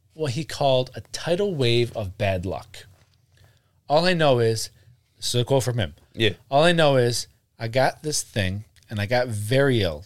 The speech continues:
Speaker 1: I don't know what happened and I still don't know."
Speaker 2: Hmm.
Speaker 1: That's a great quote.
Speaker 2: End quote.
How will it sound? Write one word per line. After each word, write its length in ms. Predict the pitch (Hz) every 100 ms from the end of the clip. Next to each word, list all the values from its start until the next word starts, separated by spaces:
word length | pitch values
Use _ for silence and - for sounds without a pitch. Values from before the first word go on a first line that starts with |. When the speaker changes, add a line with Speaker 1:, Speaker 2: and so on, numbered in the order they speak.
| -
Speaker 1:
I 80 | 98
don't 300 | 95 110 120
know 80 | 127
what 140 | 135
happened 480 | 127 147 151 180 170 _ _ -
and 140 | 117
I 80 | 107
still 440 | 107 - 113 107
don't 400 | 104 104 92 101
know." 260 | 90 78 80 - _ -
Speaker 2:
Hmm. 140 | 117 90 _ _
Speaker 1:
That's 140 | -
a 40 | -
great 220 | 107 151
quote. 240 | - - - _ _ _ _ _ _ _ -
Speaker 2:
End 140 | 107
quote. 220 | 95 95